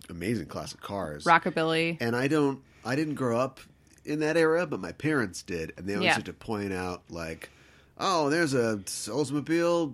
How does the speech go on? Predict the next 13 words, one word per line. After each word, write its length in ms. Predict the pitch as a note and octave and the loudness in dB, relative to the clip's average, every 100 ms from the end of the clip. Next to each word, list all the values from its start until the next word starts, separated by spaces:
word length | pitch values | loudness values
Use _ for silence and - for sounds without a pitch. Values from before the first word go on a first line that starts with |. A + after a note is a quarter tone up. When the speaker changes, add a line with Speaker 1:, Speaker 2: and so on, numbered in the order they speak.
| - | -8
Speaker 1:
s-, 520 | - - - - - - | -14 -14 -14 -14 -14 -12
s-, 120 | - | 0
Starfire," 640 | F3 D3+ C3+ A#2+ G#2+ F2 | 2 4 4 4 4 2
or 40 | G#2 | -2
something 280 | A#2+ A2+ G2+ | -2 -2 -2
like 220 | F2 - | -4 0
that. 340 | F2+ D#2+ E2+ | 0 0 -2
It's, 240 | A2 A2 C3 | -4 -4 -4
uh, 260 | C#3 A#2+ A#2 | -2 -4 -6
sixty, 440 | A2+ D#3+ C#3 C3+ | -8 -6 -4 -6
sixty-one, 520 | A#2 D#3+ C#3+ D#3 E3+ | -6 -6 -4 -2 -2
sixty-two. 500 | D#3+ D3 - D#3 D#3+ - - - - - | -2 -6 -2 -2 -2 -6 -18 -20 -20 -6
Um, 360 | C3 C3+ B2+ A#2+ | 0 2 2 -2